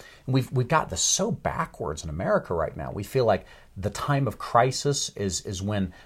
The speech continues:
the world needs to come together and work together.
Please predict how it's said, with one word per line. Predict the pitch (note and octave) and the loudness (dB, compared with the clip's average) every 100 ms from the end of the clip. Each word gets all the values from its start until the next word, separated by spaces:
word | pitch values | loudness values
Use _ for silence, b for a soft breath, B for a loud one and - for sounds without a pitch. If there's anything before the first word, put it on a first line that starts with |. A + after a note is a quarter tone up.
| B | B
the | F2+ | -2
world | E2 E2 F#2+ B2+ C#3+ C3+ | -2 2 6 6 6 4
needs | C3+ C3 | 0 0
to | - A#2+ | -4 -6
come | - C3 B2+ | -2 -2 0
together | A#2+ B2 B2 A#2 | 2 2 2 0
and | F#2+ | 2
work | G#2+ - | 0 0
together. | A#2 G#2+ G#2+ D2 | -2 2 2 2